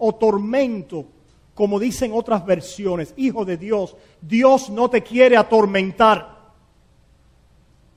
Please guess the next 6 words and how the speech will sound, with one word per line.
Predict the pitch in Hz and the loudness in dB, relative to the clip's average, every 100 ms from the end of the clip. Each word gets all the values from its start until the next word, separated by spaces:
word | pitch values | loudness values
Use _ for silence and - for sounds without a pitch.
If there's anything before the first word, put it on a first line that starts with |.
| _ _ _ _ | _ _ _ _
Dios | 160 262 311 214 | 0 4 4 4
no | 269 294 | 4 6
atormenta | 285 262 233 247 294 285 247 | 6 4 4 2 2 2 0
a | |
sus | 233 - | -2 -8
hijos. | 294 262 - - _ _ | -6 -6 -8 -20 _ _